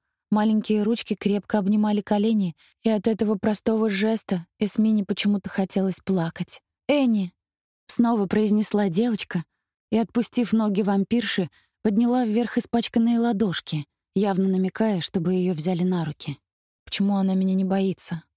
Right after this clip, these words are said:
подумала Эсмина, отчётливо представляя, как выглядит со стороны. Высокая, тощая женщина с растрёпанными чёрными волосами, окутывающим фигуру плащом, с абсолютно белой кожей и такими же бескровными губами,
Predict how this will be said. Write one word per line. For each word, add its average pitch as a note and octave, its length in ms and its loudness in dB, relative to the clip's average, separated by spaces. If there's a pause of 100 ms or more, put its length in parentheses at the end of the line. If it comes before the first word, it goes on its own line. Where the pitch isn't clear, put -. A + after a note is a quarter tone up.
подумала F3 460 0
Эсмина, F3 480 -2 (280)
отчётливо F3+ 560 -2
представляя, F#3 640 -2
как - 200 -4
выглядит F#3 480 -2
со - 120 -6
стороны. F3+ 500 -2 (320)
Высокая, G3 480 -2
тощая F3+ 400 -2
женщина E3+ 540 -2 (320)
с - 100 -8
растрёпанными G3 680 0
чёрными F#3 440 0
волосами, F3 680 -2 (320)
окутывающим G3+ 840 -2
фигуру G3 420 -2
плащом, F#3+ 640 -4 (800)
с - 120 -6
абсолютно G3+ 580 -2
белой F3+ 300 0
кожей G3 500 -2 (220)
и F#3+ 60 -8
такими A3+ 420 0
же G3 120 -2
бескровными G3+ 640 0
губами, F#3 580 -2